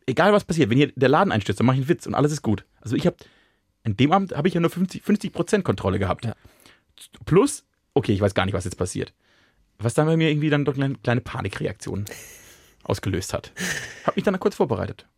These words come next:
Speaker 2: Und
Speaker 1: Das hat
Speaker 2: dann
Speaker 1: uns
Speaker 2: hast
Speaker 1: nicht
Speaker 2: du,
Speaker 1: ge-,
Speaker 2: dann
Speaker 1: hat uns
Speaker 2: hast
Speaker 1: nicht
Speaker 2: du
Speaker 1: geschadet.
Speaker 2: Nee, nee, stimmt, in der Tat.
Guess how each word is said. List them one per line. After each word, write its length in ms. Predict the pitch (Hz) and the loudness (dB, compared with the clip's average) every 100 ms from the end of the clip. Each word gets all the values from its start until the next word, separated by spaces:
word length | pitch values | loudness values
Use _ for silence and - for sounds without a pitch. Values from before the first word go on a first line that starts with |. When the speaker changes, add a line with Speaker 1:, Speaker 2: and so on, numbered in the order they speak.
| - | 0
Speaker 2:
Und 280 | 139 135 - | 2 2 -2
Speaker 1:
Das 80 | - | 2
hat 60 | |
Speaker 2:
dann 80 | 156 | 4
Speaker 1:
uns 80 | 135 | 4
Speaker 2:
hast 100 | 175 | 4
Speaker 1:
nicht 100 | 202 | 2
Speaker 2:
du, 40 | |
Speaker 1:
ge-, 40 | 143 | 4
Speaker 2:
dann 100 | 143 | 4
Speaker 1:
hat 40 | 156 | 4
uns 60 | |
Speaker 2:
hast 40 | 196 | 4
Speaker 1:
nicht 80 | |
Speaker 2:
du 80 | 151 | 2
Speaker 1:
geschadet. 360 | 240 208 117 160 | 4 4 4 4
Speaker 2:
Nee, 380 | 170 156 208 - | 6 6 6 2
nee, 440 | 143 156 143 220 | 2 4 4 2
stimmt, 300 | - - 160 - | 0 0 0 2
in 100 | 139 | 0
der 80 | |
Tat. 360 | 117 127 175 - | 0 -2 -2 -4